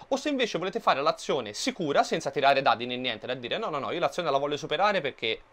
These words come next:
quel problema lì lo devo risolvere assolutamente, ci andate a mettere tutte e due le vostre pedine. Quindi mettendoci tutte e due le vostre pedine, automaticamente la prova sarà superata senza tirare nessun dado,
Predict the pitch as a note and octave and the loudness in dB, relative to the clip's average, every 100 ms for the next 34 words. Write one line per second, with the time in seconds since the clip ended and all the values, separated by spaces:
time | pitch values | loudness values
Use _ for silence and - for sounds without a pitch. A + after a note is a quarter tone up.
0 | - - C#3+ C#3 C#3+ C#3 F#3 D#3 C#3+ C3 | -12 -2 -2 2 0 2 0 0 0 0
1 | A#2 E3+ C3+ B2 - - D3 D3+ C#3 G#2+ | 0 0 0 -2 -2 -4 -4 -4 -6 -6
2 | - A3+ - - - D#4 A#3+ C4 D4 F#3+ | -6 -6 -6 -20 -2 4 4 4 2 2
3 | F#3 A#3+ G#3 C4 F#3+ E3+ F#3 D3+ C#3+ D3+ | 2 -2 -2 -4 -2 0 2 0 0 -4
4 | C#3 A2+ A#2 - - - - C4+ E3 G3+ | -4 -4 -6 -8 -16 -16 -2 0 0 0
5 | A3+ E3+ C#3+ D#3 F#3+ A#3+ F3 D3 G3 C#4 | 0 -2 -4 -6 -4 0 0 2 0 -2
6 | D#4 A3+ A3 B3+ F#3 F#3 F#3+ G3+ G3+ D3+ | -2 -2 -2 -2 -2 0 -2 0 -4 -2
7 | - - - A#2 E3 - B3 C#4 G#3+ A3 | 0 2 2 0 -2 -2 -2 2 2 2
8 | G#3 F3+ F3 D3 C#3+ C3 B2 B2+ A2 F#2 | -2 -4 0 4 4 4 -4 -8 -4 -4
9 | G2 | -4